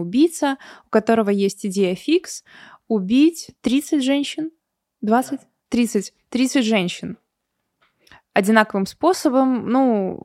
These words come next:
Speaker 1: в общем, понятное дело, что он больной человек, но он находит тоже свою Д Н К пару, и она оказывается полицейским. Мне этот ход понравился, но и разочаровал меня в то же время, потому что,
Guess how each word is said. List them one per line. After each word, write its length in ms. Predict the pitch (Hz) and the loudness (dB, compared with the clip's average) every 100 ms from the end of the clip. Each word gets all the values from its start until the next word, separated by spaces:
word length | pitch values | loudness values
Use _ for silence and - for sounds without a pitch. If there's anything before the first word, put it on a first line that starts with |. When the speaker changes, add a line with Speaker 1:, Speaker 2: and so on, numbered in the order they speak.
| - | -10
Speaker 1:
в 80 | 208 | -8
общем, 280 | 202 - 208 | -6 -6 -2
понятное 400 | 240 240 214 202 | 2 2 2 0
дело, 180 | 190 | 0
что 160 | 185 - | 0 -2
он 100 | 185 | 0
больной 300 | 190 202 185 | 2 2 0
человек, 580 | 175 - 208 269 440 - - - - - | -4 -2 0 2 0 -4 -20 -20 -20 -4
но 420 | 220 247 240 185 - _ _ _ - - - | 2 6 4 2 -4 _ _ _ -20 -20 0
он 220 | 247 311 | 4 6
находит 500 | 330 - 277 240 - | 6 6 4 4 2
тоже 280 | 285 269 214 | 4 6 4
свою 400 | - 208 208 196 | 0 2 4 2
Д 120 | 180 | 0
Н 140 | 180 190 | -2 -2
К 140 | 190 | -4
пару, 500 | - 277 359 359 277 _ _ _ - _ - _ - | 0 4 6 4 0 _ _ _ -20 _ -20 _ -4
и 100 | 240 | 2
она 280 | 214 226 294 | 4 4 4
оказывается 600 | 311 240 240 247 262 220 | 6 4 6 4 2 2
полицейским. 920 | 233 233 - 214 175 - - - 196 _ _ _ _ _ _ _ | 2 2 0 -4 -4 -8 -12 -12 -16 _ _ _ _ _ _ _
Мне 360 | - 220 233 330 | -2 0 2 2
этот 180 | 349 - | 0 -2
ход 220 | 254 247 | -4 0
понравился, 760 | 233 220 180 165 - - - - _ | 0 2 2 0 -8 -10 -12 -14 _
но 360 | - 220 262 269 - | -4 0 2 0 0
и 280 | 220 214 202 | 0 2 2
разочаровал 640 | 202 202 208 226 214 208 | 0 -4 -6 -2 0 0
меня 200 | 202 180 | 0 -6
в 60 | 185 | -8
то 120 | 190 | -8
же 120 | 185 | -6
время, 380 | 180 165 160 190 - | -6 -8 -12 -14 -10
потому 340 | 202 196 254 | -6 -2 -4
что, 340 | - - 233 | -4 -2 -2